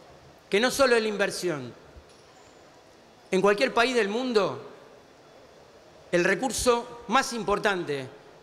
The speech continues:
que se cuenta son los investigadores, son los recursos humanos. Son aquellos a los cuales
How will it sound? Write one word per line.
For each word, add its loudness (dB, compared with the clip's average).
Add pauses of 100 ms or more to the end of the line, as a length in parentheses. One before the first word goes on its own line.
que 0
se -2
cuenta -2 (1300)
son 2
los 0
investigadores, 0 (180)
son 0
los 2
recursos -2
humanos. -2 (1040)
Son 2
aquellos 0 (320)
a -2
los 2
cuales 0